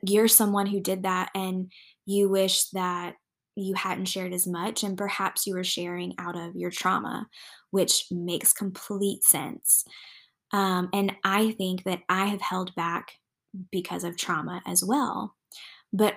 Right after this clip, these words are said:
also, I want to acknowledge that, um, and I know this is not gonna be true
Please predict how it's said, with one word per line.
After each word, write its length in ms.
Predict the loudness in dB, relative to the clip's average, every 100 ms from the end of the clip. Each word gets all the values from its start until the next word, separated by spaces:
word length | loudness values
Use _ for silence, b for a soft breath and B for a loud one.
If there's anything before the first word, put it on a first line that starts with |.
| 8
also, 800 | 8 8 6 6 2 -2 -2 -6 -12 _ _ _ _ _ _ _ _ _ _
I 140 | 2 4
want 300 | 6 4 2
to 180 | 2 2
acknowledge 920 | 2 2 0 -2 -6 -10 -4 -4 -4 _ _ _ _ _ _ _ -4
that, 680 | 4 4 4 2 0 0 -2 -4 B _ _ -4
um, 680 | -2 -2 -2 -4 -6 -8 -10 _ _ _ _ _ _ _ _ -6
and 260 | -2 0 -2 -8
I 220 | -6 -4
know 220 | -2 0 2
this 200 | 2 2
is 140 | 2
not 400 | 2 2 2 0
gonna 220 | -2 -2
be 180 | -2 -2
true 600 | -2 -4 -4 -2 -2 -4